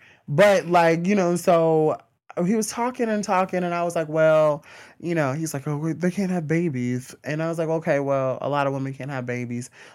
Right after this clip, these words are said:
"Oh, well, you know, science, you know, I'm not a scientist." And I just sat back and I was just thinking to myself, I said, "Well, you know, blah, blah, blah, blah. What's so great about this conversation is that this has nothing to do with you."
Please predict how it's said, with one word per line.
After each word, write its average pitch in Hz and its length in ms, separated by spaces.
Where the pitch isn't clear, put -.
"Oh, 180 280
well, 160 100
you 180 140
know, 151 180
science, 196 880
you 170 100
know, 139 180
I'm 143 140
not 170 160
a 147 80
scientist." 143 720
And 226 120
I 277 100
just 262 180
sat 262 200
back 220 200
and 220 80
I 214 60
was 220 80
just 214 80
thinking 220 160
to 196 60
myself, 208 300
I 208 60
said, 202 180
"Well, 185 100
you 208 120
know, 202 720
blah, 160 360
blah, 185 120
blah, 185 80
blah. 180 360
What's 202 220
so 208 140
great 185 240
about 196 240
this 196 120
conversation 196 1040
is 156 600
that 147 420
this 160 380
has 381 120
nothing 214 220
to 208 80
do 208 100
with 208 140
you." 127 220